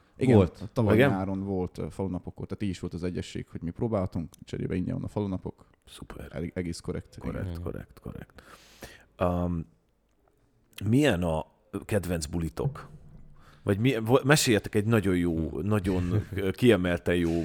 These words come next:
Speaker 3: bulit.
Speaker 2: Hát,
Speaker 1: Mire
Speaker 2: ö,
Speaker 1: gondolsz?
Speaker 2: nekem a kedvencem az két éve Váradon a Moszkvában volt, amikor az Iván and the Parazol előtt játszottunk, és hozták magukkal Tátrai Tibit.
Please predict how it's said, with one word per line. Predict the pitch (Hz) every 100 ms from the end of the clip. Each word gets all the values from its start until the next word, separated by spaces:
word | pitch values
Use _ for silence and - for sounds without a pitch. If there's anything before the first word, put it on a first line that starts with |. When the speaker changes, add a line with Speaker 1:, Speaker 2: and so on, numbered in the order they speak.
| 80
Speaker 3:
bulit. | 85 80 82 - -
Speaker 2:
Hát, | - 110 - - - -
Speaker 1:
Mire | 101 107 104
Speaker 2:
ö, |
Speaker 1:
gondolsz? | 101 90 87 95 - -
Speaker 2:
nekem | 95 - 92
a | 90
kedvencem | 107 101 110 107 101 127 98 110 107 - - - _ _ -
az | 85 87 82 - _ - - - -
két | - 92 -
éve | 82 80 85 90 87
Váradon | 87 82 82 78 80 78
a | 80 78 76 76 76 -
Moszkvában | 80 78 - 78 76 78 76
volt, | 78 85 -
amikor | 78 - 80 76
az | 76
Iván | - 90 82 80
and | 80 78
the | 80
Parazol | 87 80 76 78 76 71
előtt | 78 73 -
játszottunk, | 76 - 82 - 92 110 - - - - _ -
és | 85 82 80 - 80
hozták | 95 - 87 92
magukkal | 90 92 - 82
Tátrai | - 80 76 - 73
Tibit. | - 73 71 -